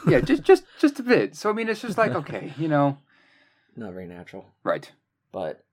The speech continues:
Speaker 1: something else that I kind of had an issue with was when Hannibal looks at the camera.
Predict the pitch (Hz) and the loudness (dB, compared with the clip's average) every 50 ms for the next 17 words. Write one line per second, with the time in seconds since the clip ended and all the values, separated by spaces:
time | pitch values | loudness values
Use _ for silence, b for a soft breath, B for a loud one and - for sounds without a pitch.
0 | _ _ _ _ _ _ - 151 160 151 131 113 107 98 101 95 - 101 101 104 | _ _ _ _ _ _ -8 -8 -6 -6 -6 -6 -6 -6 -8 -10 -10 -10 -8 -8
1 | 98 95 110 101 101 92 98 101 98 98 101 92 95 98 92 - - 107 98 95 | -10 -10 -10 -10 -10 -8 -8 -8 -8 -8 -10 -12 -12 -14 -14 -10 -8 -8 -8 -8
2 | 98 98 92 - _ _ _ 98 98 95 95 92 92 101 101 98 98 90 - 117 | -8 -10 -12 -14 _ _ _ -12 -10 -8 -8 -10 -10 -10 -12 -10 -12 -12 -10 -10
3 | 110 107 107 95 98 95 95 98 104 107 101 - - - - - - _ _ _ | -10 -10 -8 -8 -8 -8 -8 -8 -8 -8 -10 -12 -20 -20 -20 -20 -20 _ _ _
4 | _ _ _ _ _ _ _ _ _ _ 101 101 - - 92 - - - - 156 | _ _ _ _ _ _ _ _ _ _ -12 -12 -10 -10 -14 -14 -14 -14 -10 -8
5 | 160 139 110 95 - 50 - - - | -8 -6 -8 -8 -10 -14 -16 -18 -20